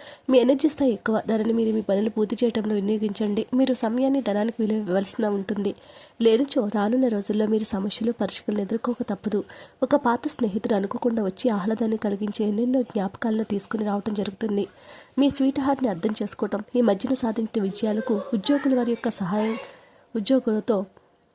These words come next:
ఉద్యోగుల నుంచి ప్రశంసలు పొందుతారు. సపోర్ట్‌లను పొందుతారు. మీరు, మీ చుట్టాల్లో ఒకరు మీకు చెప్పకుండానే మీ ఇంటికి వస్తారు. వారు మీ యొక్క అవసరాలను తీర్చుటకు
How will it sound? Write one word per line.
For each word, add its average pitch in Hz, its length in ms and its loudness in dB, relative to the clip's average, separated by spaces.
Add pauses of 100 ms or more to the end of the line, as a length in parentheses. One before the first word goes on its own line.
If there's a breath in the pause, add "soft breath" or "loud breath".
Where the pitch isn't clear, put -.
ఉద్యోగుల 269 380 2
నుంచి 240 220 0
ప్రశంసలు 220 580 -2 (140)
పొందుతారు. 214 480 0 (500 loud breath)
సపోర్ట్‌లను 277 440 4
పొందుతారు. 208 480 -2 (260)
మీరు, 240 220 4 (160)
మీ 254 40 4
చుట్టాల్లో 269 460 4
ఒకరు 247 240 2
మీకు 226 240 0
చెప్పకుండానే 220 480 0
మీ 220 120 2
ఇంటికి 208 320 0
వస్తారు. 208 380 -2 (420 loud breath)
వారు 240 140 4
మీ 247 100 4
యొక్క 226 180 0
అవసరాలను 233 400 0
తీర్చుటకు 220 540 0